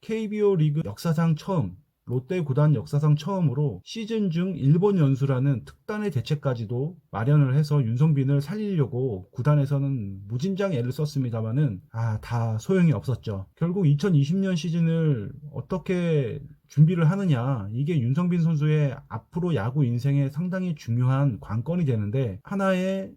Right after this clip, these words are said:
터닝 포인트가 생겼습니다. 바로 성민규 단장이 부임하면서 윤성빈 선수를 이천십구 년 시즌 후에 드라이브 라인이라는 야구 아카데미에 보낸 겁니다. 그리고 성민규 단장과 윤성빈은 이런 대화를 합니다.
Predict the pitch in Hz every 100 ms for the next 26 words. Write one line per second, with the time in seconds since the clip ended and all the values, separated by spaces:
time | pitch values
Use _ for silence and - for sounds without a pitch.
0 | - 233 233 226 220 208 156 147 170 160
1 | 139 113 123 95 98 - - 127 135 -
2 | 208 220 214 202 147 127 131 123 127 175
3 | - _ _ _ 143 160 151 175 123 147
4 | 131 92 - _ _ _ _ _ _ -
5 | 127 170 208 196 180 165 139 147 160 147
6 | - _ _ _ _ - 139 196 185 185
7 | 180 156 202 185 147 202 160 82 - -
8 | 143 175 196 190 120 147 143 127 143 175
9 | - 101 135 180 92 - 156 147 131 117
10 | 147 196 - 131 175 139 104 98 95 -
11 | - 139 131 147 214 - _ - 220 220
12 | 202 170 135 120 104 123 185 120 127 160
13 | 123 143 113 135 180 123 117 110 107 117
14 | 101 92